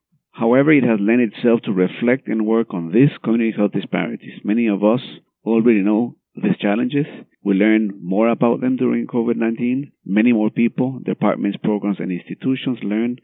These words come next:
about these challenges and now are considering these health disparities in every, uh, moment of their work. People like pharmacists. We partner with pharmacists to provide, uh,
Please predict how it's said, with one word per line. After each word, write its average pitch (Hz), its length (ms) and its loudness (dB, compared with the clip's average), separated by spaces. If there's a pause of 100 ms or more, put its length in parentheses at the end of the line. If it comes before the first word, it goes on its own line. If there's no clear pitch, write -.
about 113 260 2
these 120 140 0
challenges 117 440 0
and 92 300 -6
now 104 460 -2 (200)
are 98 120 -2
considering 95 840 0 (360)
these 107 300 2 (120)
health 110 180 0
disparities 92 680 -2 (320)
in 90 240 -6 (100)
every, 113 640 2 (400)
uh, 92 380 -2
moment 92 460 -4
of 87 140 -2
their 85 140 -2
work. 78 340 -8 (400)
People 110 440 2
like 85 220 -6 (160)
pharmacists. 131 760 0 (440)
We 104 140 0
partner - 340 2
with 98 200 -2
pharmacists 101 560 -2
to 123 100 -4
provide, 92 540 -4
uh, 85 80 -8